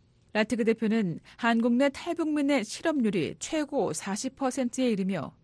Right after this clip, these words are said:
수입은 한국 국민의 절반에 그치고 팔십 퍼센트가 단순직에 종사한다고 설명했습니다. 특별 전형으로 대학에 진학하는 학생의 경우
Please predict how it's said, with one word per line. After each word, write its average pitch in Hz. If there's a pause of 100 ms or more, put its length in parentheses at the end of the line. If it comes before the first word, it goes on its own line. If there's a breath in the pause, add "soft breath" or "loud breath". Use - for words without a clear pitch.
(320 soft breath)
수입은 285 (220 soft breath)
한국 240
국민의 240
절반에 220
그치고 175 (500 soft breath)
팔십 285
퍼센트가 214
단순직에 226
종사한다고 214
설명했습니다. 180 (960 soft breath)
특별 311
전형으로 233
대학에 220
진학하는 220
학생의 247
경우 160